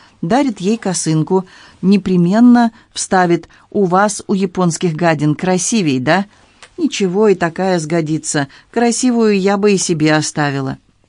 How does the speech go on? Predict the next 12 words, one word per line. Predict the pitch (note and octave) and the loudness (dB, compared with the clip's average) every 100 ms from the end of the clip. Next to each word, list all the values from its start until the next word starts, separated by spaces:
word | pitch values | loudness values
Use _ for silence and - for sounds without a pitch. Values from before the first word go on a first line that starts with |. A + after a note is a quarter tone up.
| _ | _
Сует | - G#3+ A3 A#3+ | -4 0 2 0
пару | - F3+ E3+ | 0 0 0
туфель | E3 D#3+ D#3 D#3 | -2 -2 0 0
на | D#3 | 0
вате, | D3+ C#3 D3 | -2 -2 -4
ворчит: | E3+ D#3+ - C#3+ - _ - - | -4 -4 -6 -6 -8 _ -20 -8
"Вот, | D#3 D#3 D#3 D#3 - _ _ _ | 0 4 4 2 -2 _ _ _
туфли | G#3 F#3 F3+ | -4 -2 -2
тебе | E3 E3+ D#3+ D#3 | -4 -2 0 0
за | C#3+ F#3 | 0 0
даром | F#3 E3+ D#3 | 0 0 2
достались, | D#3 D#3 E3 D3 C#3+ | 0 -2 -2 -2 -2